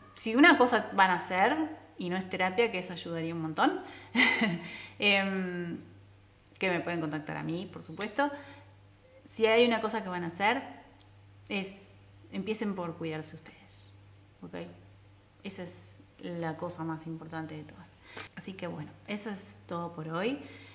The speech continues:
El próximo video va a estar bueno, les digo, suscríbanse porque es más positivo. Es una mirada positiva a un tema que me han preguntado acá también.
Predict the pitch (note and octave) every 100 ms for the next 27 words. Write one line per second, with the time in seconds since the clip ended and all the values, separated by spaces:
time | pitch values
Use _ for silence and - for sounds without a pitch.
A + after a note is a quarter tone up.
0 | - F#3 A3+ A3+ A#3+ F#3+ F#3+ A3+ A3+ F#3+
1 | F#3 E3 F3+ G3 F3+ F3 G3 F#3+ D#3+ -
2 | F#3 F3+ G3 G3+ F#3+ F3 E3 E3 F3 F3
3 | F#3+ F#3 F3+ - E3 G3+ A3 - G#3+ -
4 | - - A3 A3 G3+ A3 - F#3 - E3+
5 | G3+ A3+ A3+ A3+ - E3+ E3 E3 E3 F#3
6 | F3+ F3 F#3+ G3 G3 F3 E3+ F#3 F3+ E3+
7 | E3+ F#3+ G3 F#3+ F#3+ F3 E3 E3+ G3